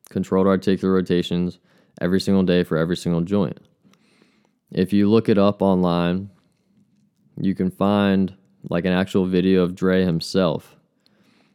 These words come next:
Andrea Spina. You can find a video of Dre himself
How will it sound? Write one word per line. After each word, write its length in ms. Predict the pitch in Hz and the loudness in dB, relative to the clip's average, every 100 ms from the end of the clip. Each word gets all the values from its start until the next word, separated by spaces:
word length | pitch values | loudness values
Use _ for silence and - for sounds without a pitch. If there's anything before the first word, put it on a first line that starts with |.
| _ - | _ -6
Andrea 400 | 87 90 92 90 | -2 2 2 2
Spina. 540 | - - 85 76 82 _ _ _ _ _ | 0 -2 0 -2 -6 _ _ _ _ _
You 160 | - 95 | -2 0
can 100 | 92 | 0
find 380 | 98 101 101 | 2 2 2
a 80 | 95 | 0
video 400 | 92 98 98 92 | 2 2 4 2
of 160 | 85 85 | 0 -2
Dre 320 | 98 95 98 | 0 2 2
himself 720 | 101 90 - 95 92 82 - | 0 -2 -2 0 2 0 -4